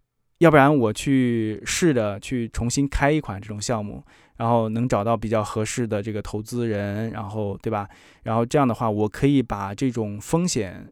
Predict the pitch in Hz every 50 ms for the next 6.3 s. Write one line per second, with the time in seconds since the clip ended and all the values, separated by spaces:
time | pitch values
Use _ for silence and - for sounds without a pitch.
0 | _ _ 113 107 104 101 101 98 90 85 - - 120 113 110 120 113 107 104 104
1 | 101 104 - - 151 139 127 110 110 - - - - - - - 185 139 101 98
2 | - - - 143 156 165 165 143 101 104 95 - - 147 139 156 147 131 113 -
3 | - - - - - - 110 107 - 147 147 143 120 117 110 104 98 104 - 151
4 | 131 117 107 101 101 101 - - 131 113 98 98 104 123 135 123 113 101 98 98
5 | 113 120 113 104 - - - 104 104 110 107 104 120 135 143 127 110 107 104 -
6 | - 131 127 117 -